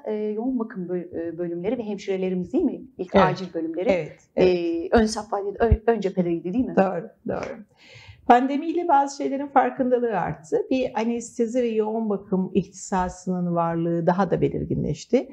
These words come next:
Speaker 2: Anestezi ile yoğun bakım ihtisasının aynı yerde yapılabileceği ortaya çıktı. Ayrıca bir de yoğun bakım yan dal yapabilme ihtimalinizi insanlar öğrenmiş oldular. Pandemiyle beraber entübasyonu halkımız öğrendi, bu kelimeyi öğrendi, bu terminolojiyi öğrendi.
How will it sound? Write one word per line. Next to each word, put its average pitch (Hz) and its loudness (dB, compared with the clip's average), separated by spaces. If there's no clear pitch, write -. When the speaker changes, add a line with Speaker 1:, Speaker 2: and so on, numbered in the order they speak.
Speaker 2:
Anestezi 208 2
ile 214 6
yoğun 214 4
bakım 208 2
ihtisasının 214 0
aynı 240 4
yerde 160 2
yapılabileceği 151 0
ortaya 143 0
çıktı. - 0
Ayrıca 233 4
bir 240 -4
de 440 4
yoğun 330 10
bakım 214 8
yan 180 8
dal 147 6
yapabilme 143 2
ihtimalinizi 143 0
insanlar 143 -2
öğrenmiş 147 -4
oldular. 180 -2
Pandemiyle 294 4
beraber 285 2
entübasyonu 233 4
halkımız 165 0
öğrendi, 160 0
bu 214 0
kelimeyi 151 2
öğrendi, 143 -2
bu 190 -2
terminolojiyi 151 0
öğrendi. 220 -2